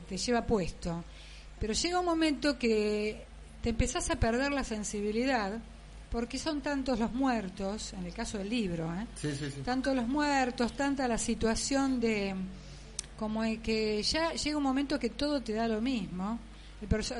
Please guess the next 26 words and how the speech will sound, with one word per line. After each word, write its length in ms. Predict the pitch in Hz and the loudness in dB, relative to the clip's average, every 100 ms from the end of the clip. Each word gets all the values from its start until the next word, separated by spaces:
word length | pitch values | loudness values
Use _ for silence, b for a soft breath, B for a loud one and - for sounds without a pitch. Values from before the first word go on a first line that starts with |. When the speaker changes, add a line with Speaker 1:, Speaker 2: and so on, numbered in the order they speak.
| 247 | -4
Speaker 1:
el 80 | 226 | -2
protagonista 580 | 233 233 233 262 294 269 | 0 0 -2 -2 -6 -8
es 100 | 254 | -4
un 120 | 226 | 2
médico, 600 | 220 208 185 185 190 214 - | 2 4 2 0 -2 -4 -6
que 60 | 220 | -6
es 80 | - | -4
el 100 | 208 | -4
que 100 | 190 | -4
tiene 260 | 226 220 214 | -2 -2 -2
que 320 | 190 180 170 B B B B B | -4 -4 -4 B B B B B
estar 280 | 190 - 233 | -10 -2 2
al 140 | 220 196 | 2 0
frente 460 | 302 311 214 185 | 0 2 2 0
de 80 | 180 | -2
esta 160 | 185 190 | -4 -4
situación, 720 | - 190 196 185 185 170 180 | -4 -4 -4 -2 -4 -4 -4
¿no? 160 | 240 269 B B B B B B - | -6 -6 B B B B B B -10
Entonces, 520 | 262 294 294 359 - | -6 -2 0 0 2
eh, 520 | 294 269 247 233 226 226 | 6 8 8 8 6 4
llega 260 | - 311 | 2 2
un 60 | 294 | 2
momento 360 | 262 277 285 233 | 4 2 2 0
que 140 | 226 | 0
la, 200 | 208 202 | 0 -2
eh, 260 | 214 233 | -6 -8